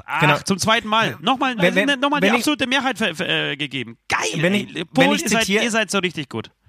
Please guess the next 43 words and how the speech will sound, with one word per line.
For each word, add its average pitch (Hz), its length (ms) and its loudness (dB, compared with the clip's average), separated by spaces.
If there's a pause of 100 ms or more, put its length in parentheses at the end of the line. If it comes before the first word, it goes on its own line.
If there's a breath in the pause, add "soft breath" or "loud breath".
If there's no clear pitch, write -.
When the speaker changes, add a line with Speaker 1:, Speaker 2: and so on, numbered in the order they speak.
(220)
Speaker 2:
Wenn 165 180 2
ich 202 80 0
zitiert 170 340 0
ha-, 185 300 2
äh, 139 180 0
zitieren 170 460 0
darf 151 240 2
aus 131 260 0
dem 147 160 0
Wahlprogramm, 147 640 0
die 123 160 -4
sogenannten 131 480 0
Schutzversprechen. 117 840 0 (240 loud breath)
Schutz - 340 2
vor 143 160 0
Migranten, 143 580 0 (180 loud breath)
Schutz - 360 0
vor 131 260 2
Schwulen 202 540 0 (160 loud breath)
und 120 160 0
Schutz - 400 0
vor 123 220 0
der 113 100 2
Brüsseler 117 500 -2
Elite. 92 400 -6 (340 loud breath)
Vor 147 200 0
allem 151 100 4
Schutz - 380 4
vor - 180 0
Schwulen, 120 380 0
das 101 100 0
hat 123 80 -2
mir 120 80 0
besonders 82 540 0
gut - 140 -14
gefallen. - 300 -14 (360)
Speaker 1:
Ja, 120 220 4
Schutz - 260 -2
vor 180 80 0
Schwulen, 113 240 -2
das 110 160 -4
ist 113 120 -10
gut. - 200 -14